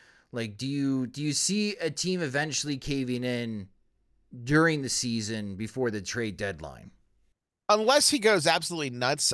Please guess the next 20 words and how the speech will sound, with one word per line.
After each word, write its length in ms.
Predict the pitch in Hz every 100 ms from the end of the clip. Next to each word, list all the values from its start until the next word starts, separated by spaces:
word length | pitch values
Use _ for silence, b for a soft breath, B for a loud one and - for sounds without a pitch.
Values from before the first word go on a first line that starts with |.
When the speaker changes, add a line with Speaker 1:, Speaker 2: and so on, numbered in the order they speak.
| -
Speaker 2:
I 220 | 139 127 120
don't 260 | - 147 151
think 240 | - 185 185
so, 360 | 196 185 196 B B B
simply 320 | - - 196 208
because, 840 | 180 202 175 160 160 151 131 - _ _ _ _ _ -
uh, 360 | 123 175 165 143 98 _
I 80 | 160
mean, 160 | 214 208
there 140 | 214
could 240 | - 226 190
be 160 | 202
a 100 | 175
very 280 | 151 170 175
specific 440 | - 156 156 139
situation 640 | - 147 135 120 117 - 107
which 140 | 110
a 40 | 120
team 200 | 131 120
overpays. 680 | 113 107 127 107 107 113